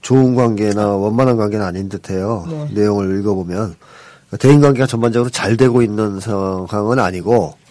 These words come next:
Speaker 1: 또 그러다 보니까 지금 삶의 목적도 뚜렷하진 않은 것 같고,
Speaker 2: 음.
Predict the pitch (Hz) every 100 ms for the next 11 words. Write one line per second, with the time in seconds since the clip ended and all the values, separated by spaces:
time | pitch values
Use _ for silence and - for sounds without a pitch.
0 | - - - - - _ _ _ - 127
1 | 120 113 107 139 139 135 123 117 120 -
2 | 110 110 104 90 - - _ _ _ _
3 | _ _ _ - - - 180 175 120 113
4 | 143 131 131 165 156 127 120 92 92 87
5 | 82 - 82 82 87 73 - 160 151